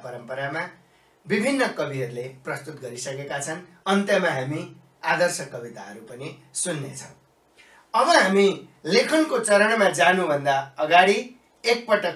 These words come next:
फेरि यसका बारेमा जानकारी लिउँ। यो सत्र अक्षरको हुन्छ,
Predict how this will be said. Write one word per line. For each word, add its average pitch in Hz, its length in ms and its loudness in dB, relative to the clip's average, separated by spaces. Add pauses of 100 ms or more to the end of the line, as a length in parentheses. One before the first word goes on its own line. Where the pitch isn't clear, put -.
(120)
फेरि 180 300 0 (1300)
यसका 208 300 2
बारेमा 135 400 0 (240)
जानकारी 135 500 -6
लिउँ। 160 240 -6 (640)
यो 208 220 6 (500)
सत्र 175 380 -4
अक्षरको 143 540 -4
हुन्छ, 131 220 -8